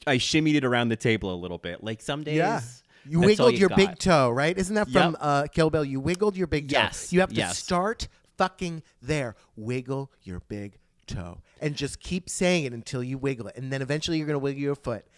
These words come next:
Speaker 2: And then eventually you're gonna come out of it and you're gonna be stronger. Ugh,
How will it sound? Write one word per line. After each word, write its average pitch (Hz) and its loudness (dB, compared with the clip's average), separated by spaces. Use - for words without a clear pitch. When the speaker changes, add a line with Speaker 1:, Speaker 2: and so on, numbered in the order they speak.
Speaker 2:
And 139 -6
then 135 -2
eventually 151 -2
you're 135 -2
gonna 123 -4
come 135 -8
out 127 -4
of 120 -6
it 117 -10
and 117 -16
you're 123 -10
gonna 117 -8
be 113 -10
stronger. 95 -12
Ugh, 285 2